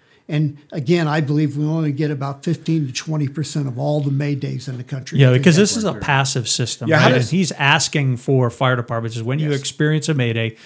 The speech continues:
Speaker 2: please let me know. And here's the survey that he described earlier
Speaker 1: Yes.
Speaker 2: that we would like for you to fill out. So, and having filled it out for the Phoenix Fire Department, uh, I think twice,
Speaker 1: Yeah.
Speaker 2: um, it's pretty
Speaker 3: I
Speaker 2: extensive.
Speaker 3: say, how long
Speaker 2: And
Speaker 3: does that process take? So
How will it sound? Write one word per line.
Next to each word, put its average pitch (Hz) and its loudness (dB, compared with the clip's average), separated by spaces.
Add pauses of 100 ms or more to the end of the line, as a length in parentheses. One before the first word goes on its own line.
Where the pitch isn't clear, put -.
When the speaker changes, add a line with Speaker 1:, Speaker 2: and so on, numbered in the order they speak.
(360)
Speaker 2:
please 180 -2
let 147 0
me 151 4
know. 147 4 (240)
And 131 4
here's 190 -2
the 156 -4
survey 131 0
that 131 -4
he 143 -2
described 127 0
earlier 139 2
Speaker 1:
Yes. 120 -2
Speaker 2:
that 135 -4
we 143 2
would 139 0
like 127 -2
for 127 -6
you 117 -2
to 113 -6
fill 113 -8
out. 107 -12
So, 123 0
and 123 -2 (200)
having 151 4
filled 151 2
it 131 4
out 139 2
for 139 -6
the 117 -4
Phoenix 127 -2
Fire 127 0
Department, 127 -8
uh, 117 -4
I - -8
think 165 -10
twice, 135 0
Speaker 1:
Yeah. 147 -8 (160)
Speaker 2:
um, 131 6
it's 156 2
pretty 139 2
Speaker 3:
I - 0
Speaker 2:
extensive. 135 0
Speaker 3:
say, - -
how 190 2
long 262 0
Speaker 2:
And 185 0
Speaker 3:
does 139 0
that 147 0
process 123 0
take? 117 -2
So 120 -4